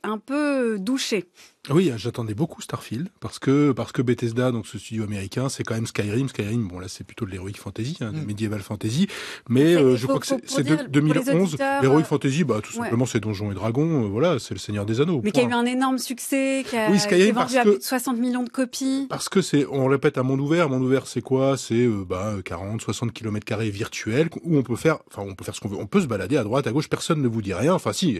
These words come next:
Speaker 2: les gens que vous rencontrez, mais c'est tout. Vous pouvez aller à droite,
Speaker 1: Mm,
Speaker 2: à gauche,
Speaker 1: mm.
Speaker 2: voilà.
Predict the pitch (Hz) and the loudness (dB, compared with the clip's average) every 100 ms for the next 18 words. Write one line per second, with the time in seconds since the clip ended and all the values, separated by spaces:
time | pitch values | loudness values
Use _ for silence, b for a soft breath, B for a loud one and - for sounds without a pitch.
0 | - 101 104 92 87 87 104 - 190 B | -4 -8 -6 -8 -10 -10 -2 2 2 B
1 | B 117 - 131 202 104 - 110 120 90 | B -4 0 2 2 0 -6 -4 -2 -2
2 | 110 277 277 254 131 - 131 | -2 -2 -2 0 -2 0 0